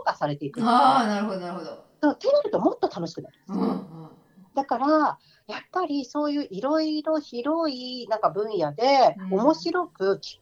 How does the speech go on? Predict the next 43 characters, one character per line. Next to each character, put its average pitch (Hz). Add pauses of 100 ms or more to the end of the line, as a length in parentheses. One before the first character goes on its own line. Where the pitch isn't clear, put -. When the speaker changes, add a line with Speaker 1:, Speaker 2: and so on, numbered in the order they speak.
(100)
Speaker 1:
聞 240
い 240
た 240
り 185
学 165
ん 202
だ 208
り 165
す 156
る 147
こ 147
と 156
っ 156
て、 185
Speaker 2:
う 190
ん。 175
Speaker 1:
す 165
ご 415
く -
若 160
返 523
る 160
と 156 (100)
思 156
う -
ん 123
で -
す -
ね。 175
Speaker 2:
う 180
ん、 190
う 247
ん、 -
う 233
ん。 208
Speaker 1:
う -
ん、 -
だ 262
か 247
ら、 302
な 311
ん 311
か 175